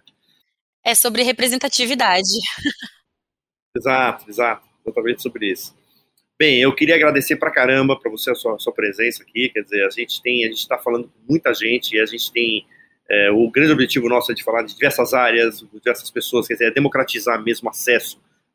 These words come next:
Speaker 2: pra ter, pra que as pessoas tenham um pouco mais de amplificação, de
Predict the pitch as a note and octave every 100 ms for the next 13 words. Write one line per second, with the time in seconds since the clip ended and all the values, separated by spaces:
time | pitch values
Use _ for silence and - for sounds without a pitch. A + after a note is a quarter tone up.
0 | - G#2+ - B2+ A2 G2 - A#2+ - A2
1 | - A#2 - A#2+ A2+ A#2+ A#2 A2+ A2+ G2+
2 | G2+ _ _ _ _ _ _ A#2 - -
3 | G2+ - A#2 G#2 G2+